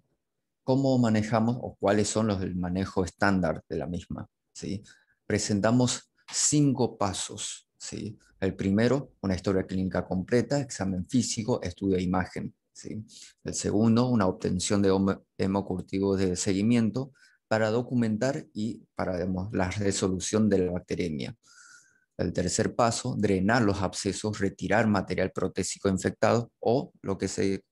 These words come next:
conoce como, eh, erradicar el foco. Cuarto paso,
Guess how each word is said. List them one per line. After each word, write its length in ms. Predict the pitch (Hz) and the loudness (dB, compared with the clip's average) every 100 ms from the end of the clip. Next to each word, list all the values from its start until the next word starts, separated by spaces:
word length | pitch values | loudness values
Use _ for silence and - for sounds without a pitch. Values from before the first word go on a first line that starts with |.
| _ | _
conoce 420 | 110 117 120 131 | 2 2 2 0
como, 420 | 123 110 120 120 - _ _ - | 2 2 0 -2 -18 _ _ -8
eh, 360 | 98 90 90 | -6 -6 -8
erradicar 640 | - 98 98 92 92 107 107 | -4 0 2 0 0 0 0
el 220 | - 87 | -2 -8
foco. 460 | - 92 - - - _ _ _ _ _ _ - _ _ _ _ | -6 -6 -6 -20 -20 _ _ _ _ _ _ -20 _ _ _ _
Cuarto 360 | - 101 98 101 | 0 2 2 0
paso, 400 | 123 117 131 | 0 0 -4